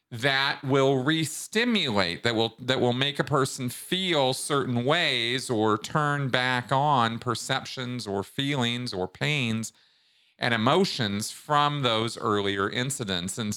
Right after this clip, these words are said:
and, and Hubbard believed that this could be used. This, this was, this was what auditing is all about, is going in and, and rehashing it and taking it apart and blowing all of those pains and, and unconsciousnesses and,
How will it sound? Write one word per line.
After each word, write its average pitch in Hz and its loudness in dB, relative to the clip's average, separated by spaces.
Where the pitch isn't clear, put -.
and, 117 0
and 110 -4
Hubbard 170 0
believed 98 0
that 110 -2
this 127 -2
could 156 -4
be 139 -4
used. 117 0
This, 147 -2
this 170 0
was, 175 -8
this 170 -2
was 170 0
what 143 4
auditing 135 2
is 117 -2
all 110 2
about, 156 2
is 98 -2
going 120 2
in 113 -4
and, 101 -4
and 98 0
rehashing 120 -2
it 110 -6
and - -10
taking 127 -2
it 117 -2
apart 107 0
and 104 0
blowing 120 2
all 113 2
of 110 -4
those 101 0
pains 92 -4
and, 90 -2
and 90 -4
unconsciousnesses 95 -4
and, 92 -8